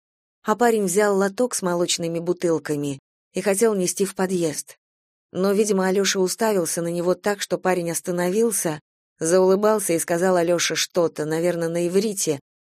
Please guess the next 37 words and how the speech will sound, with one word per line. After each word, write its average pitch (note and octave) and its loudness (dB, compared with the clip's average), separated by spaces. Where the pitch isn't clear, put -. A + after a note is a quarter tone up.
потому F#3+ 2
что F#3 -2
ни F3 -2
Мария, F#3 2
ни E3+ -2
Алёша F3 0
его F3 0
не F3+ -2
поняли. C#3+ -4
И G3 0
тогда B3 6
парень A3+ 2
взял G3 2
из F3+ 2
лотка G3 2
бутылочку F#3 0
молока F#3+ 0
и F3 4
дал F#3+ 2
Алёше, D3 -2
и G3 2
понёс G#3 0
лоток F3+ 0
в - -14
подъезд. D#3 -2
Алёша A#3 4
ни A3+ 2
за A3 2
что B3 0
не A3 0
хотел G#3+ 0
уходить G#3+ -2
оттуда, C#3+ -2
хотя F3 2
сопровождающие F3 0
их E3 -4
торопили, F#3 -2